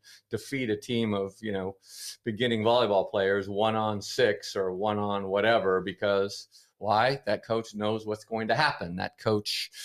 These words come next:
can anticipate what's going to happen next. Uh, because of cue recognition, there are a bunch of cues that players give off and, and, uh, tell us what's going to happen.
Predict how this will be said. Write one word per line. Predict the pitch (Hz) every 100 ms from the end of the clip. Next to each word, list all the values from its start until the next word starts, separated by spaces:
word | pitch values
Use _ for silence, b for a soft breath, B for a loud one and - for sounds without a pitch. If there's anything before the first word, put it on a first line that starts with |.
| B B -
can | 120
anticipate | 104 98 - 160 139 - 107 -
what's | 110 107
going | - 101 98
to |
happen | 98 107 - 107
next. | 147 107 - - - _ B B B B _
Uh, | - - - -
because | 135 143 226 147
of | 139
cue | - 277
recognition, | 208 131 127 101 98 98
there | 104
are | 113
a |
bunch | 120 123
of | 123 -
cues | - - 196 151 117 127 123 -
that | 101 - - -
players | 117 107 104
give | - 104
off | 92 117 -
and, | 117 104 101 101 104
and, | 98 98 95 95 98 - - B B B _
uh, | - - - - -
tell | - - 113
us | 110 -
what's | 113 -
going | 117 117
to |
happen. | 139 185 104